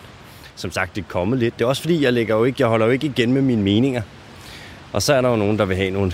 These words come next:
meninger tilbage, og så må man jo tage den, ikke? Men jeg har aldrig, aldrig troet, at det skulle være det her. Ikke, at det er noget dårligt. Jeg kan jo på sin vis godt lide det, ikke? Men det er intenst, og det er også sådan, jeg vil sige...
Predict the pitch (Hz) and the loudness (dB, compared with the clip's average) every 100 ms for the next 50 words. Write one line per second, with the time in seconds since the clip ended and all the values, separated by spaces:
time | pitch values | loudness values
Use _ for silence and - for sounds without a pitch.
0 | - 104 104 113 98 90 73 92 120 113 | -2 0 2 2 0 -2 0 2 2 0
1 | 127 127 98 80 78 - 82 117 147 143 | 0 2 2 0 -4 -4 -4 -2 -2 -4
2 | - - - 85 - - 170 110 90 - | -10 -18 -8 -6 -6 -6 -4 -4 -6 -14
3 | - 101 110 87 85 80 80 95 82 78 | -12 -8 -6 -4 -6 -4 -6 -4 -4 -4
4 | 82 92 - 117 165 175 131 104 104 107 | -2 -4 0 0 0 0 -2 0 0 2
5 | 175 - - - 113 98 101 82 - - | 0 -4 -18 -14 -10 -2 0 0 -4 -20
6 | - - - - - - - 156 151 127 | -20 -20 -18 -18 -12 -8 -2 0 0 0
7 | - - - - - - - - - 82 | -4 -10 -20 -20 -20 -18 -16 -14 -4 -2
8 | 92 98 135 180 175 165 - - - - | 0 0 0 2 2 2 -4 -16 -16 -16
9 | - - - - - - - - 87 - | -16 -14 -14 -16 -18 -20 -20 -10 -8 -8
10 | 64 123 127 120 123 104 - - - - | -4 -2 0 0 0 -4 -10 -12 -20 -16
11 | - 71 78 73 87 117 98 90 80 95 | -12 -6 -2 -2 -2 0 2 0 -2 -2
12 | 87 85 | 0 -2